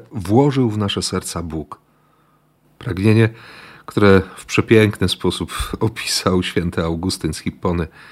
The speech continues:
„Stworzyłeś nas, Boże, dla siebie i niespokojne jest nasze serce, dopóki w Tobie nie spocznie”. Dlatego właśnie, jak co tydzień, chcemy wejść do tej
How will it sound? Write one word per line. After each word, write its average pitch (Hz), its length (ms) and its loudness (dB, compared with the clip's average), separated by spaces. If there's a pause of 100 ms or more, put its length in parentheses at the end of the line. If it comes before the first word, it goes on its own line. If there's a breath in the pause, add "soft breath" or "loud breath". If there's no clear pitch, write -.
(500 loud breath)
„Stworzyłeś 104 640 6
nas, 101 180 2
Boże, 107 300 2
dla 101 200 2
siebie 113 380 2
i 127 180 0
niespokojne 113 1080 4
jest 85 380 -4
nasze - 280 -6
serce, - 440 -6 (580 loud breath)
dopóki 87 520 0
w - 80 -16
Tobie 82 320 2
nie 90 120 -4
spocznie”. - 500 -4 (720 soft breath)
Dlatego 85 420 0
właśnie, 82 380 -8 (540)
jak 110 260 2
co 131 140 0
tydzień, 87 420 -4 (760 soft breath)
chcemy 92 320 2
wejść 131 400 4
do 107 120 0
tej 101 300 0